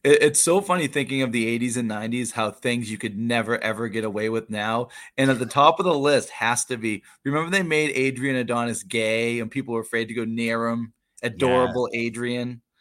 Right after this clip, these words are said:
Speaker 2: Yes.
Speaker 1: Like, that was only thirty years ago. <laughs>
Speaker 2: Very reflective of the time,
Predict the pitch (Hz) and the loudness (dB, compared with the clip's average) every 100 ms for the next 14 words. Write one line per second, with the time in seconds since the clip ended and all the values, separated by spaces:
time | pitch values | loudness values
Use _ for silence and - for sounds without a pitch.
0 | _ _ _ 78 101 143 - - - 156 | _ _ _ -8 -6 -4 -6 -10 -4 0
1 | 151 180 226 254 226 196 190 180 139 151 | 4 4 4 2 0 2 2 2 2 2
2 | 175 110 73 - _ _ _ 76 78 131 | 0 -4 -8 -12 _ _ _ -14 0 2
3 | 143 160 151 165 - - 101 - 104 92 | 4 2 0 -2 -4 -4 -4 -4 -8 -8
4 | 82 82 82 90 87 - 113 127 - - | -8 -12 -12 -14 -14 -12 -12 -12 -14 -18
5 | - | -20